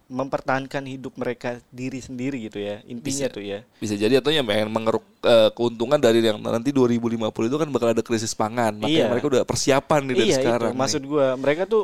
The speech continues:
Speaker 1: mempersiapkan diri untuk mempertahankan hidup mereka gitu.
Speaker 2: Iya.
Speaker 1: Dengan membeli lahan banyak, eh, pertanian segala macam yang kebutuhan pangan ya kan.
Speaker 2: Iya, iya, iya,
Speaker 1: Iya,
Speaker 2: betul,
Speaker 1: iya.
Speaker 2: betul. Jadi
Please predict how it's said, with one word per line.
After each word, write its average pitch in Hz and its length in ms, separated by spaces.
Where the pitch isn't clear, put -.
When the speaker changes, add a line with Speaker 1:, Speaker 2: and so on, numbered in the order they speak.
Speaker 1:
mempersiapkan 143 680
diri 160 280
untuk 143 220
mempertahankan 127 800
hidup 123 260
mereka 135 400
gitu. 107 180
Speaker 2:
Iya. 101 600
Speaker 1:
Dengan 139 220
membeli 131 380
lahan 127 380
banyak, 139 500
eh, 117 500
pertanian 127 640
segala 117 280
macam 127 600
yang 113 220
kebutuhan 117 420
pangan 151 340
ya 123 160
kan. 120 120
Speaker 2:
Iya, 110 280
iya, 98 160
iya, 101 240
Speaker 1:
Iya, 98 160
Speaker 2:
betul, 110 160
Speaker 1:
iya. 104 80
Speaker 2:
betul. 90 320
Jadi 135 200